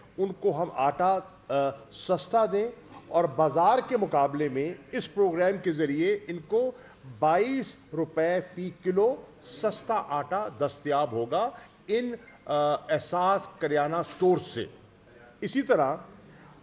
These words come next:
दाल, दालें जो हैं वो पचपन रुपए फी किलोग्राम,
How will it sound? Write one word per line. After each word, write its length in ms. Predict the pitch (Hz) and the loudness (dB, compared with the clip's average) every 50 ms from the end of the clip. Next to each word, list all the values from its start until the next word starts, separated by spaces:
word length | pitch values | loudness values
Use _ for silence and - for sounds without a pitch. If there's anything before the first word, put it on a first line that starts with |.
| - | -20
दाल, 540 | - - - 135 131 139 151 180 214 240 254 - - - - - - - - - - - - - 110 101 | -18 -4 0 4 6 6 6 6 4 2 -4 -10 -16 -20 -20 -20 -20 -20 -20 -20 -20 -20 -20 -18 -12 -4
दालें 400 | 98 123 123 135 156 185 208 214 | 0 2 2 4 4 4 2 2
जो 120 | 180 202 180 | 2 0 2
हैं 540 | 139 135 127 127 160 196 - - - - - - - - - - | 2 2 0 0 -2 -4 -10 -18 -20 -20 -20 -20 -20 -20 -20 -18
वो 380 | 127 135 139 160 214 233 240 233 240 - - - | -16 -14 -4 -2 2 2 2 2 0 -4 -4 0
पचपन 440 | 269 262 269 - - - 302 294 269 | 0 0 0 -4 0 2 2 2 2
रुपए 560 | 226 220 190 - - 175 170 175 175 - - - - - - - - - | 0 -2 -4 0 0 2 2 2 0 -2 -4 -10 -18 -20 -20 -20 -14 -10
फी 160 | 226 247 240 | -8 -8 -8
किलोग्राम, 600 | 180 - - 208 196 196 170 131 131 117 104 104 | -8 -2 0 4 4 4 2 2 2 0 0 0